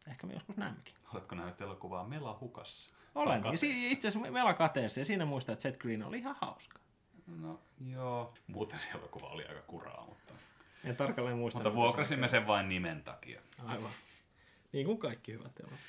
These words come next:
Speaker 2: Kyllä.
Speaker 1: Kyllä pitää nimen olla tarpeeksi myyvä.
Speaker 2: Ja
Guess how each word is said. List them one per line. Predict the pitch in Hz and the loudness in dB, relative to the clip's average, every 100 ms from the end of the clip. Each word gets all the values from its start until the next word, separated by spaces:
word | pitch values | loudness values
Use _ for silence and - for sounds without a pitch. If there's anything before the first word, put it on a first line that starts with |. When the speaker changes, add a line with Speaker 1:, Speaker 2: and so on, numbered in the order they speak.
| - _ - | -20 _ -4
Speaker 2:
Kyllä. | 101 143 101 76 - | 0 0 -2 -8 -8
Speaker 1:
Kyllä | 127 120 | -4 -2
pitää | 127 123 120 - - _ | -2 0 -2 -4 -16 _
nimen | 139 135 127 110 | -2 4 4 2
olla | 104 101 - | -2 -6 -4
tarpeeksi | 107 92 - - - _ | -4 -6 -10 -12 -14 _
myyvä. | 117 107 90 | -4 -2 2
Speaker 2:
Ja | - - | 2 2